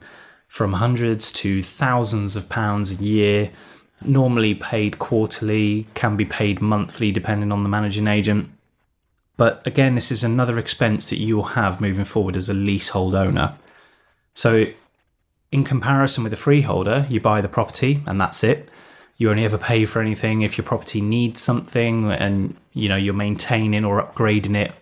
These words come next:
on your terms. The difference with a leasehold property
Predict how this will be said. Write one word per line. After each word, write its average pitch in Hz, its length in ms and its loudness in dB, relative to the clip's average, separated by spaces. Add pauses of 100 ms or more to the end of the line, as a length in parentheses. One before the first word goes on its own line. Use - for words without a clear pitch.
(140)
on 101 260 -4
your 113 220 2
terms. 104 580 0 (640)
The 123 80 0
difference 139 640 0
with 117 120 0
a 110 40 2
leasehold 127 440 2
property - 600 0